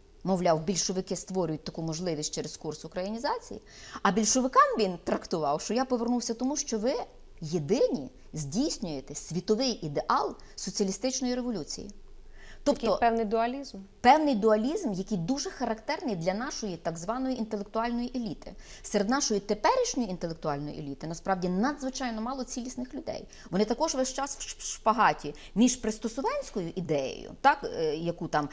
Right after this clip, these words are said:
Speaker 1: влада та чи інша демонструє, і між оцією ідеєю, за яку вмирали Міхновські. Тобто основним ворогом Грушевського був не московський більшовик.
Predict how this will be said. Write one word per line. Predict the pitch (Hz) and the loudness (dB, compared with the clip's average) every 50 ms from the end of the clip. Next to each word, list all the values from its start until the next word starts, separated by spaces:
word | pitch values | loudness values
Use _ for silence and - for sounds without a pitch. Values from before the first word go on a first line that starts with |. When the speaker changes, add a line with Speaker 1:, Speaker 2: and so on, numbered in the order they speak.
| - 302 | -8 -6
Speaker 1:
влада | - 165 180 202 180 - - 175 | -2 4 6 8 8 8 6 2
та | 170 - 175 | 4 2 2
чи | 170 - 180 | 2 2 -2
інша | 165 160 156 - - | -4 -4 -4 -4 -6
демонструє, | 160 160 156 165 175 - - - 277 330 403 262 226 - - - - - | -6 -6 -6 -6 -6 -8 -8 -6 -2 -2 -2 -2 -2 -8 -12 -12 -6 0
і | - 220 | 4 6
між | 220 247 269 247 - - | 8 8 6 6 4 0
оцією | 220 220 - 220 202 233 240 220 226 | -2 -2 -2 -2 0 2 2 2 2
ідеєю, | - 214 196 190 247 294 349 311 262 233 190 | 2 0 0 0 0 -2 -2 -4 -4 -4 -4
за | 156 156 190 | -2 0 2
яку | 196 196 196 196 - 226 233 | 2 2 2 0 -4 -6 -4
вмирали | 226 220 240 247 240 220 208 196 208 208 | 0 2 2 2 2 2 0 0 0 0
Міхновські. | 226 240 247 - - 262 233 151 123 - - - - - - - - - - - - - - - - - | 0 -2 -2 -2 -2 -2 -2 -2 -2 -6 -8 -10 -12 -16 -16 -16 -18 -20 -20 -18 -18 -20 -20 -16 -10 -6
Тобто | - - - - 175 | -6 -4 -2 -2 -2
основним | 170 - - 190 185 208 254 320 | -2 0 2 2 4 4 4 4
ворогом | 480 466 466 494 480 440 349 269 208 165 156 | 4 6 8 8 10 8 6 4 2 0 0
Грушевського | 160 156 151 - - 143 135 135 - - - 143 139 147 - - - | -2 -6 -8 -6 -6 -6 -8 -8 -10 -10 -8 -6 -6 -6 -8 -8 -2
був | 156 185 220 214 | 4 6 6 6
не | 214 214 | 6 6
московський | 214 208 214 - 311 494 480 - - | 4 2 2 2 2 2 2 0 -2
більшовик. | 220 156 - - - 139 131 - 156 - | -2 -2 -6 -8 -8 -8 -10 -10 -12 -14